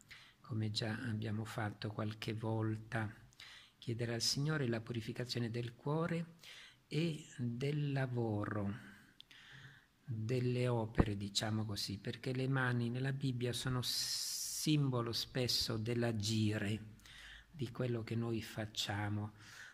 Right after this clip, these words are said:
tanto che anche noi nell'espressione corrente diciamo alle persone: "Dammi una mano, dammi una mano, aiutami." Ecco,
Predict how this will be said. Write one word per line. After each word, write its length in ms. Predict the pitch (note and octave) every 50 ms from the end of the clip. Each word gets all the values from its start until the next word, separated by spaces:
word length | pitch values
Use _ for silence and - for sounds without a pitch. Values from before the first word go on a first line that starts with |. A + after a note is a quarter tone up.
| - -
tanto 300 | - B2+ A#2 A2 A#2+ A2+
che 100 | - A#2
anche 240 | A2+ A#2 A2+ A#2+ A#2+
noi 220 | B2+ B2+ A#2+ A2+
nell'espressione 800 | A2+ A#2 A#2+ A#2+ A#2+ A#2 - - B2+ B2 - - - C3 A#2+ A#2+
corrente 580 | A#2+ - C3+ C3 - A#2+ B2 A#2 A2+ A2+ B2 A#2+
diciamo 540 | A2+ A#2 A2 - - B2+ A#2 A#2+ A#2+ A#2 A#2+
alle 160 | A#2+ A#2+ A#2
persone: 420 | A#2+ C3+ - - - C3 A#2 A#2+
"Dammi 360 | A#2 C3 D3 D3+ D3 D3 C3+ B2+
una 180 | B2+ B2+ B2
mano, 540 | B2 A#2+ A#2+ A2+ A2 A2 A2+ G#2 G#2 A#2 A2+
dammi 340 | A2 A#2 B2+ B2+ B2+ B2 A#2+
una 160 | A#2+ A#2 A2+
mano, 280 | A#2 A2+ A2+ A2 A2 A#2
aiutami." 760 | B2 A#2+ A#2+ A#2+ A2+ A2 A2 - - A2 A2+ A2 G#2+ G#2+ - - - - - - - - - - - -
Ecco, 540 | - - A#2+ A2+ A2+ A2 - - - A#2 G#2+